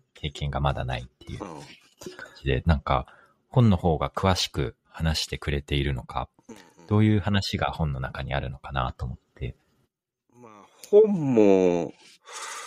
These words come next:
Speaker 2: そうね、あの、半分ぐらいしかまだ進めてなくて、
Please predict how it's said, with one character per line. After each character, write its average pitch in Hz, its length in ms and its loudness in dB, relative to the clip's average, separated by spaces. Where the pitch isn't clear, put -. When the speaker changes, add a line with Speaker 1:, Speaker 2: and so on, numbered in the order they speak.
Speaker 2:
そ 92 440 0
う 82 40 -4
ね、 90 500 0
あ 85 340 -4
の、 82 160 2
半 135 300 0
分 160 260 4
ぐ 156 80 2
ら 135 100 6
い 101 80 2
し - 120 -6
か 90 120 0
ま 90 120 -2
だ 87 120 0
進 85 320 -8
め 85 140 -6
て 80 160 -2
な 82 100 -4
く - 140 -20
て、 76 460 -6